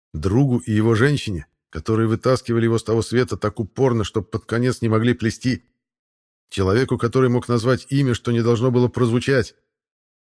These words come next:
Старому приятелю, начальнику стражи, который совершенно уверен в том, что убийца Эрик, но может и переменить мнение. И допросить ту, на кого он укажет, подчинив разум. Мигом обнаружив убийцу, перепугавшего одарённых,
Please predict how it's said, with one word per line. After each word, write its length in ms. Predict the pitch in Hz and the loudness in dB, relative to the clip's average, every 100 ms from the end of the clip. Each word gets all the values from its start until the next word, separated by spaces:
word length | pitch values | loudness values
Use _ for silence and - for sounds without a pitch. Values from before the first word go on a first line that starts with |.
| _ | _
Старому 480 | - - 98 101 101 | -16 -6 -2 0 0
приятелю, 600 | 107 107 127 127 120 104 - | 2 2 2 2 -2 -4 -4
начальнику 460 | 95 123 120 120 | -2 2 2 0
стражи, 480 | 104 - 110 131 104 _ | -2 2 4 2 -2 _
который 320 | - 87 107 | -8 -2 0
совершенно 600 | 104 - 107 - 131 127 | 0 -2 -2 -2 -2 2
уверен 340 | 120 110 123 107 | 2 2 2 0
в 60 | - | -2
том, 160 | 113 | -4
что 160 | - 104 | -2 -2
убийца 420 | 101 123 120 87 - | 0 -2 -2 -8 0
Эрик, 380 | 127 120 92 - _ | 2 2 -2 -12 _
но 180 | - 104 | -4 -2
может 300 | 104 117 104 | 2 2 0
и 40 | 110 | -2
переменить 500 | 113 113 117 123 - | 0 2 2 -2 -2
мнение. 440 | 113 135 113 78 _ _ _ _ _ _ _ _ - | -2 0 -2 -4 _ _ _ _ _ _ _ _ -6
И 140 | 101 | -2
допросить 720 | 95 87 113 104 - 131 - | 0 2 2 0 -2 -4 -4
ту, 280 | - 123 85 _ | -2 -2 -4 _
на 180 | - 87 | -6 -4
кого 240 | 85 110 117 | 0 0 2
он 100 | 120 | 0
укажет, 440 | 120 120 117 104 | 0 0 0 -2
подчинив 440 | - - 117 113 101 | -8 -6 -2 -2 2
разум. 360 | 120 104 90 _ _ _ _ _ _ _ _ - | 2 2 -2 _ _ _ _ _ _ _ _ -8
Мигом 440 | 78 117 131 117 | 0 0 2 2
обнаружив 480 | 113 113 120 117 - | 4 4 4 2 0
убийцу, 360 | 120 120 123 117 | -2 0 0 0
перепугавшего 640 | 120 117 120 123 113 113 | 0 0 2 2 2 0
одарённых, 600 | 110 117 131 120 101 - | 2 4 2 2 -2 -6